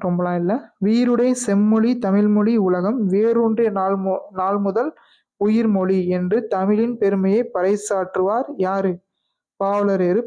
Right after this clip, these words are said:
பெருஞ்சித்திரனார்." ஓகேங்களா? "வீருடை செம்மொழி தமிழ்மொழி உலகம்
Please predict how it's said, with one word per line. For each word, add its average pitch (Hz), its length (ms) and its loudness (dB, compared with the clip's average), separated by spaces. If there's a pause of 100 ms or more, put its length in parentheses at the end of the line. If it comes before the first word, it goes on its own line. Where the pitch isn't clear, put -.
பெருஞ்சித்திரனார்." 175 680 -2 (380)
ஓகேங்களா? 180 460 -2 (1200)
"வீருடை 220 440 2
செம்மொழி 208 560 0
தமிழ்மொழி 196 540 0
உலகம் 180 500 -2